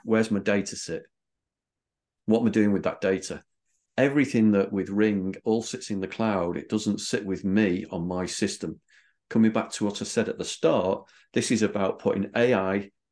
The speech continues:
into the device in the home. It's A I in the device, in the vehicle. This is the shift. This is this, you know, so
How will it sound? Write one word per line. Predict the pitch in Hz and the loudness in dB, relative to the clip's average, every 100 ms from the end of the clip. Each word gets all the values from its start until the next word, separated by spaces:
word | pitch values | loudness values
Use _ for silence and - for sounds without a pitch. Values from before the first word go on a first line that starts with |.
| - | 0
into | 147 147 | 2 2
the | 113 | -2
device | 104 101 87 92 - - _ | -2 -2 -2 -4 -6 -12 _
in | 101 | 0
the | 95 | 0
home. | 98 101 92 85 87 _ _ _ _ _ | 0 0 0 -2 -8 _ _ _ _ _
It's | - 87 - | -6 -6 -4
A | 135 135 | 0 2
I | 101 101 104 - _ - | 2 2 0 -2 _ -2
in | 117 | 0
the | 123 | 0
device, | 110 98 95 95 - - _ _ | 0 0 -2 -2 -8 -16 _ _
in | 107 | -2
the | 92 | 0
vehicle. | 101 104 101 85 - - _ _ _ _ _ _ _ _ _ | 2 2 0 -6 -8 -12 _ _ _ _ _ _ _ _ _
This | 143 - | 0 2
is | 110 | 0
the | - | -2
shift. | - - 104 82 - | -8 0 0 0 -2
This | 120 - | -4 -2
is | 107 | -4
this, | - 101 - 90 | -2 -4 -4 -4
you | 110 - 127 107 | -4 -2 0 0
know, | 80 | 0
so | - 110 101 | -2 0 0